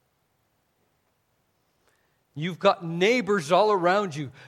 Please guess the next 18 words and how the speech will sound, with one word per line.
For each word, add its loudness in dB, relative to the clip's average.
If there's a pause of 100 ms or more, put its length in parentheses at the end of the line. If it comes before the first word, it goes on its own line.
They 0
are 0
the -2
walking 0
dead. -4 (1800)
You -10
think -2
you -4
can -6
resurrect 0
them 0
with -2
a -2
more -4
skillful -8
presentation -4
this -8
Christmas? -16